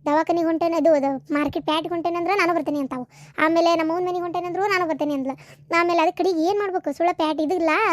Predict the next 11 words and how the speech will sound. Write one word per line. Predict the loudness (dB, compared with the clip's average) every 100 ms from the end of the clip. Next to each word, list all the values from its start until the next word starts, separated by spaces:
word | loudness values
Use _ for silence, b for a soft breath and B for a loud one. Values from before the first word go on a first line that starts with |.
| 0
ಚಂದ್ರವ್ಗೆ | 0 0 2 2
ಯಾಕ | 0
ಸ್ವಲ್ಪ | -4 -4
ಆರಾಮ್ | -4 -4
ಅನ್ಸ್ವಲ್ದಂತೆ, | -4 -4 -4 -4 -4 -4 -4 -6 B B
ಅದಕ್ಕೆ | -2 -2 -2
ಆಕಿನ್ | -4 -2
ಕರ್ಕೊಂಡ್ | -4 -2 -2
ದವಾಖಾನಿಗ್ | -2 -2 -2 -2
ಹೊಂಟೇನಿ | -2 -2 -2
ಅಂದೆ. | 0 -2